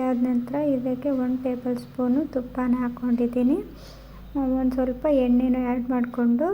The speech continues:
ಸಾಸಿವೆ ಜೀರಿಗೆನ ಹಾಕ್ಕೊಂಡಿದ್ದೀನಿ. ಇದು ವಿಡಿಯೋ ಸ್ಕಿಪ್ ಆಗಿದೆ. ಐದು ಹಸಿರು ಮೆಣಸಿನ್ಕಾಯಿನ ಸೀಳ್ಬಿಟ್ಟು ಹಾಕ್ಕೊಂಡಿದ್ದೀನಿ. ನಿಮಗೆ ಖಾರ ಜಾಸ್ತಿ ಬೇಕು ಅಂದರೆ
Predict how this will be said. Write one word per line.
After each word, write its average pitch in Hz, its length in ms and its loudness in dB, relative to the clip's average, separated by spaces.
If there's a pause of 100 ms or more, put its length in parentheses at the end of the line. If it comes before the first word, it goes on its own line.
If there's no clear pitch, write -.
(200)
ಸಾಸಿವೆ 269 420 0
ಜೀರಿಗೆನ 254 420 0
ಹಾಕ್ಕೊಂಡಿದ್ದೀನಿ. 247 600 2
ಇದು 294 160 2 (400)
ವಿಡಿಯೋ 262 320 2
ಸ್ಕಿಪ್ 254 420 -2
ಆಗಿದೆ. 240 400 -2 (840)
ಐದು 277 260 2 (220)
ಹಸಿರು 262 400 2
ಮೆಣಸಿನ್ಕಾಯಿನ 262 760 2 (240)
ಸೀಳ್ಬಿಟ್ಟು 269 600 2 (100)
ಹಾಕ್ಕೊಂಡಿದ್ದೀನಿ. 247 760 2 (920)
ನಿಮಗೆ 285 380 6
ಖಾರ 269 180 2 (160)
ಜಾಸ್ತಿ 269 400 0
ಬೇಕು 269 220 4
ಅಂದರೆ 262 220 2